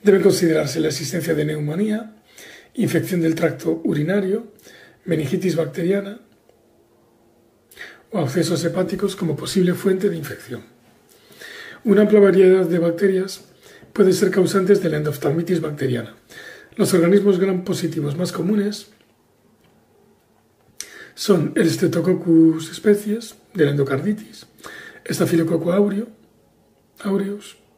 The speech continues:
de las infecciones cutáneas, y Bacillus species, en usuarios de drogas por vía parenteral.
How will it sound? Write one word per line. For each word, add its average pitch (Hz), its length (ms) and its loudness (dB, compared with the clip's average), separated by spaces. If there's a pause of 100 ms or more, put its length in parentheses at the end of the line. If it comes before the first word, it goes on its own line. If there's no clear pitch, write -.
(300)
de 170 80 -8
las 156 140 -4
infecciones 147 400 -4
cutáneas, 196 640 -8 (680)
y 226 120 4
Bacillus 190 640 0 (1500)
species, 131 600 -4 (560)
en 196 140 -2
usuarios 175 340 4
de 180 80 6
drogas 185 380 4
por 160 180 -4
vía 165 320 -2
parenteral. 127 560 -4